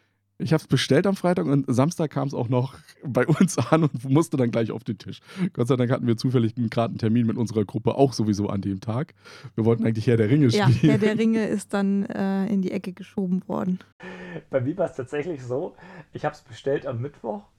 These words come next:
Speaker 3: dann, ähm, im Internet und hab dann am Freitag den Termin ausgemacht mit den anderen. Und ich hab die Benachrichtigung bekommen, dass es eben am Freitag kommen soll.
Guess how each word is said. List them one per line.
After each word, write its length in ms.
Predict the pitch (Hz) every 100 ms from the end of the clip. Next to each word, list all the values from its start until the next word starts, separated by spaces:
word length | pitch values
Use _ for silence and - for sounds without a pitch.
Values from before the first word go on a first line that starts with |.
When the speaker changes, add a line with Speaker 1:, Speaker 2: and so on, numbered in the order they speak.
| _
Speaker 3:
dann, 280 | 165 240 277 _ _ _ _ _ -
ähm, 520 | 131 127 127 127 147 -
im 160 | 135
Internet 520 | 156 151 180 180 214 -
und 200 | 135 135
hab 180 | 151 -
dann 320 | 135 180 220 _ _ _
am 120 | 139
Freitag 440 | - 135 165 175
den 100 | 160 143
Termin 300 | 139 165 123
ausgemacht 720 | 120 - 120 117 - - _ -
mit 160 | 120
den 120 | 110
anderen. 460 | - 110 127 165 233 _ _ _ _ - _
Und 340 | 170 170 - _
ich 160 | 156 -
hab 100 | 156
die 80 | 135
Benachrichtigung 560 | 131 135 175 214 196
bekommen, 500 | 170 180 185 202 262 -
dass 140 | 143
es 100 | 160
eben 160 | - 151
am 100 | 127
Freitag 400 | - 147 151 170
kommen 300 | - 165 127
soll. 320 | 113 127 208